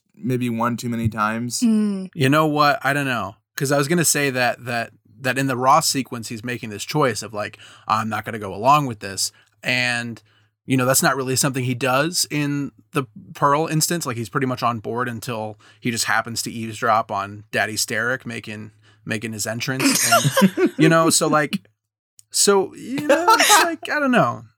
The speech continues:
Speaker 3: Does it count as an arc? It feels like one. It feels like one, but maybe mechanically it's not all
Speaker 2: I
Speaker 3: there.
Speaker 2: think as a player, it doesn't feel like one,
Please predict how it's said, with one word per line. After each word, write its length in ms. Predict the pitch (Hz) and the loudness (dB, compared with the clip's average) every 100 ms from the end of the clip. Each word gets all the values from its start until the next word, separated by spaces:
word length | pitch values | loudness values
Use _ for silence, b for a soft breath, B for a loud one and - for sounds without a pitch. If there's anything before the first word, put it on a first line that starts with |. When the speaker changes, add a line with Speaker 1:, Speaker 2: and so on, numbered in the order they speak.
| _ - | _ 0
Speaker 3:
Does 160 | 196 | 0
it 80 | 202 | 0
count 220 | 214 254 | 0 0
as 100 | 240 | 0
an 80 | 247 | -2
arc? 340 | 247 247 - - - - - - - 220 - - - | -2 -4 -8 -18 -18 -20 -20 -20 -20 -20 -20 -20 0
It 160 | 185 196 | 4 4
feels 380 | 247 240 165 131 | 6 6 6 4
like 220 | 117 113 | -2 -4
one. 480 | 117 123 143 170 220 | -8 -6 -6 -8 -8
It 260 | 160 170 165 | -8 -6 -4
feels 240 | 254 233 | -2 2
like 140 | 226 | 2
one, 160 | 220 208 | 2 0
but 100 | 180 | 0
maybe 220 | 170 165 | 2 0
mechanically 640 | 151 131 135 135 127 127 117 | 0 -4 -6 -6 -4 -6 -6
it's 180 | 107 | -6
not 280 | 117 107 110 | -2 0 0
all 80 | 104 | 0
Speaker 2:
I 100 | 262 | 0
Speaker 3:
there. 20 | |
Speaker 2:
think 260 | - 339 302 | 2 2 0
as 120 | 311 | 0
a 60 | 285 | -2
player, 440 | - 202 214 277 | 2 2 4 2
it 140 | 254 | 0
doesn't 320 | 247 247 285 - | 0 0 0 -4
feel 340 | - 269 285 | -4 0 2
like 280 | 294 277 - | 2 2 2
one, 260 | 294 330 | 0 0